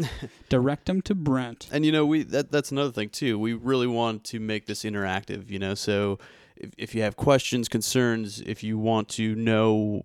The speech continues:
Speaker 1: uh, specific things about gear, um, if, you know, anything, it could be really in-depth. We'll, you know, if we don't know it, we'll try our hardest to find it out. Um, but, yeah, just shoot us an email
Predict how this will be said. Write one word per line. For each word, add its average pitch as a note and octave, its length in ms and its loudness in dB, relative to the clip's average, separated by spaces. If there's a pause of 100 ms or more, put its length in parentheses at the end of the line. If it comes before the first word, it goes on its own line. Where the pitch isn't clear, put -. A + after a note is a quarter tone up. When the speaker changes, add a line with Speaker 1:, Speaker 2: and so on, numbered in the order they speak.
Speaker 1:
uh, E2 380 0
specific - 720 0
things C3+ 360 4
about A2+ 380 0
gear, A2+ 500 0
um, G2+ 400 0
if, - 180 -8 (120)
you A2 100 -2
know, G2 280 0 (320)
anything, A#2+ 360 4
it G2+ 100 0
could A2+ 120 0
be A2 120 2
really B2 400 6
in-depth. A2+ 580 2
We'll, G2+ 480 0
you G2+ 80 -2
know, G2 220 2
if G2 100 -6
we B2 100 4
don't A#2+ 200 4
know A2 160 6
it, G#2 40 2
we'll G#2 100 2
try G#2+ 220 2
our G#2 100 2
hardest G2+ 360 -4
to - 60 -16
find G2+ 280 -2
it G2 100 0
out. G2 240 2 (460)
Um, G2+ 420 0
but, G2+ 180 -2
yeah, F#3+ 220 4
just A#2+ 240 -8
shoot G3+ 220 2
us G#3 120 2
an G3 80 2
email F#3 540 2